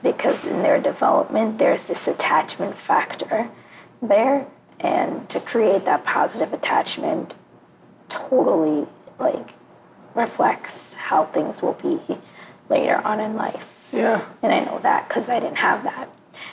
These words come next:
Speaker 1: And I wanna make sure that my kids,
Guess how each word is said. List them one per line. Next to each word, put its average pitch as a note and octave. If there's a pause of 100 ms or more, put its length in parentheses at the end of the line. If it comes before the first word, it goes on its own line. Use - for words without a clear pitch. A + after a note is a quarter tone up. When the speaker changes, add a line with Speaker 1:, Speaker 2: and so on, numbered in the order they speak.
(160)
Speaker 1:
And -
I -
wanna G3
make -
sure F#3+
that D3+ (1300)
my G#3
kids, -